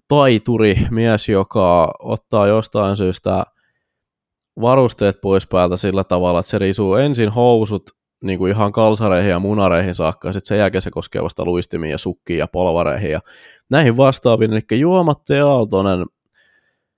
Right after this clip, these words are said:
teki maalin heti paluuottelussaan pelikanssiin, paino, paino ylivoimahäkin siihen, ja sen jälkeen sitten liigan sosiaalisen median haastattelussa oikein pirteitä poikaa, ja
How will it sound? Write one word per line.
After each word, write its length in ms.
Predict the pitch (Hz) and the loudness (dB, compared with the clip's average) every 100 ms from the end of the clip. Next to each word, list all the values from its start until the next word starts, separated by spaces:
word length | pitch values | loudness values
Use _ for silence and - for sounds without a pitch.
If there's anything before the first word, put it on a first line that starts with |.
| _ _ _ _ | _ _ _ _
teki 220 | 208 139 | -2 0
maalin 580 | 113 139 208 196 202 190 - - - | 2 4 4 4 2 0 -6 -10 0
heti 460 | 131 - 160 135 - - | 0 2 0 0 -6 -4
paluuottelussaan 1300 | 151 156 147 147 135 - 127 135 - 131 127 - 127 117 | 0 2 4 2 0 -2 -6 -6 -4 -2 -2 -4 -4 2
pelikanssiin, 840 | 123 120 110 110 113 - 110 101 | 4 4 2 -2 -2 -2 -2 -2
paino, 360 | 104 104 101 92 - 113 | 0 2 2 -2 -8 -4
paino 280 | 113 107 101 | 0 2 2
ylivoimahäkin 800 | 104 98 95 87 90 92 - 87 | 2 2 2 0 -2 -4 -6 -6
siihen, 460 | 92 85 98 76 73 | -4 -4 -4 -2 -2
ja 120 | - - - - _ _ _ _ _ - | -4 -10 -20 -20 _ _ _ _ _ -6
sen 180 | 110 110 | 0 2
jälkeen 300 | 104 101 110 | 2 2 0
sitten 280 | 107 101 95 | -2 -2 0
liigan 300 | 104 95 98 | 0 -2 -6
sosiaalisen 540 | 95 101 80 98 92 | -6 -4 -4 -4 -8
median 320 | 85 85 85 | -6 -6 -6
haastattelussa 580 | 87 147 - 78 80 82 | -8 -10 -10 -12 -8 -4
oikein 360 | 85 - 87 80 | -4 -4 -8 -8
pirteitä 400 | 85 95 78 73 | -10 -8 -12 -8
poikaa, 520 | 80 73 - 65 | -6 -8 -6 -8
ja 60 | 64 | -8